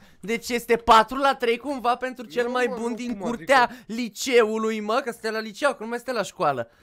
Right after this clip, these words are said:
Speaker 1: A?
Speaker 2: Hai,
Speaker 1: Zi,
Speaker 2: mă, mi-ai dat
Speaker 1: da?
Speaker 2: literă.
Speaker 1: Fii atent că-mi dau mie literă și-mi pică litera
Speaker 2: Dublu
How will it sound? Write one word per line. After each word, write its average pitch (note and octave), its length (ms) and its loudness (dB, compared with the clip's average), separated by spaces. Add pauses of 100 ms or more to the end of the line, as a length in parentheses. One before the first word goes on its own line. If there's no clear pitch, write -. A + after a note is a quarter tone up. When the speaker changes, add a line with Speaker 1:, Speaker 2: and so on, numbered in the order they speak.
(120)
Speaker 1:
A? G#3 320 2 (720)
Speaker 2:
Hai, B3+ 160 -6
Speaker 1:
Zi, D#4 80 -8
Speaker 2:
mă, C4 260 -2
mi-ai G3+ 140 -4
dat G3+ 140 -4
Speaker 1:
da? B3 60 0
Speaker 2:
literă. B3+ 360 -4
Speaker 1:
Fii C4 320 -4 (120)
atent A4 220 -8
că-mi D4+ 140 -8
dau E4+ 160 2
mie E4+ 220 -10
literă A3+ 420 -8
și-mi A3+ 180 -12
pică C#4 200 -10
litera C4 400 -4
Speaker 2:
Dublu A3+ 400 -8